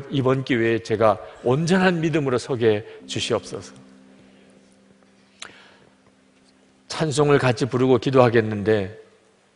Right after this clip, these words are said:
"인내하신 구세주여." 그 찬송을 부르고 싶었습니다. 우리 믿음의 선조들이 힘들고 어렵고 무너질 때마다 부르고 또 부르고 힘을 얻었던 찬송,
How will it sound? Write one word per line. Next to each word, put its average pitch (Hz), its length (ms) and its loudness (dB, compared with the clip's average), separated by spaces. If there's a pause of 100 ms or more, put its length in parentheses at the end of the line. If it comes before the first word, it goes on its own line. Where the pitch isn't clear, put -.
(140)
"인내하신 151 640 2
구세주여." 117 680 0 (380)
그 147 140 -4
찬송을 151 460 -2
부르고 120 380 -4
싶었습니다. - 600 -16 (1500)
우리 120 560 0
믿음의 131 380 2
선조들이 113 840 0 (560)
힘들고 170 520 4
어렵고 123 720 2
무너질 123 420 -2
때마다 104 640 -4 (760)
부르고 170 440 4
또 190 180 6
부르고 143 480 4
힘을 147 320 -2
얻었던 113 440 0
찬송, 92 440 -12